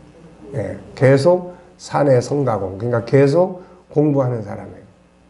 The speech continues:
계속, 그러니까 우리가 멘토를 하려면 그런 것들을 계속 책을 읽고 아이디어를 우리가 자꾸 넓혀가야 됩니다, 이게. 아는 틀만 가지고는 한계가 있는 거니까.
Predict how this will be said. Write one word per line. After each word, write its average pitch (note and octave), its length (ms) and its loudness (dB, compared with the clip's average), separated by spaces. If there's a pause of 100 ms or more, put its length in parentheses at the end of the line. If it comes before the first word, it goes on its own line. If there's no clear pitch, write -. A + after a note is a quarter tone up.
(100)
계속, F3 560 -6
그러니까 F3 420 2
우리가 E3 240 4
멘토를 E3 480 2
하려면 F3 540 0 (760)
그런 F#3 200 4
것들을 G3+ 280 2
계속 G3 560 -2
책을 G3+ 380 0
읽고 G#3 480 0 (260)
아이디어를 D#3 840 4 (340)
우리가 C3+ 220 2
자꾸 - 520 -4
넓혀가야 C#3 520 0
됩니다, F#2 360 -10
이게. F#2 180 -16 (600)
아는 F#3 440 4
틀만 F#3+ 360 2
가지고는 C3+ 500 -2
한계가 E3+ 380 -6
있는 G#2+ 200 -6
거니까. F#2+ 440 -16